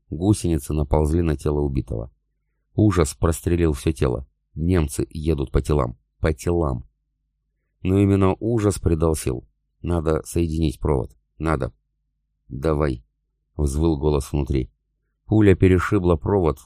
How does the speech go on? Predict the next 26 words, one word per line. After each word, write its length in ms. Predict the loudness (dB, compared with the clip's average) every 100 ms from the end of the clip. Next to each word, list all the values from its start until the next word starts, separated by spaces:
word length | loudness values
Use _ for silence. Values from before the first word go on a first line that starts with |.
| _ -8
но 200 | -6 -4
при 200 | 0 0
этом 260 | 0 -2
сняла 340 | -4 -4 -2 -2
часть 320 | -2 -4 -2
изоляции. 680 | -2 0 -2 -6 -10 -10 -14 _ -6
Не 160 | -2
надо 300 | 0 0 -2
тратить 360 | -2 -2 -2 -4
силы 360 | -2 0 0
и 80 | 0
время 340 | 2 2 2 0
для 140 | -2
зачистки 500 | -2 -2 -4 -2 -2
жил. 300 | -2 -4 -6 _ _
Осталось 520 | -6 -6 -2 -2 -2 -2
только 280 | -4 -4
скрутить. 480 | -8 -6 -4 -4 -6 _ _ _ _ _ _
Виктору 440 | 0 0 0 0 0
удалось 400 | 2 2 2 0
сложить 380 | -2 -2 -2 -4
концы 460 | -6 -6 -2 -2
и 40 | 0
пару 280 | 0 0
раз 200 | -2 -4
повернуть. 500 | -2 -2 0 -2 -4